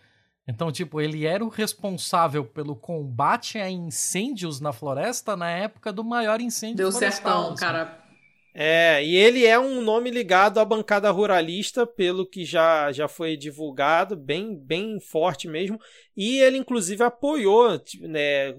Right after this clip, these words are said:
Speaker 3: naquela época do passar a boiada do Salles, ele
Speaker 2: Apoiou
Speaker 3: tava
Speaker 2: tudo que o Salles falou, né?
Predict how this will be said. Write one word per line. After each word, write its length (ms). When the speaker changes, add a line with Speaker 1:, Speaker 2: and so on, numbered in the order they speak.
Speaker 3:
naquela 420
época 280
do 60
passar 340
a 40
boiada 440
do 120
Salles, 600
ele 340
Speaker 2:
Apoiou 340
Speaker 3:
tava 220
Speaker 2:
tudo 140
que 0
o 20
Salles 440
falou, 340
né? 400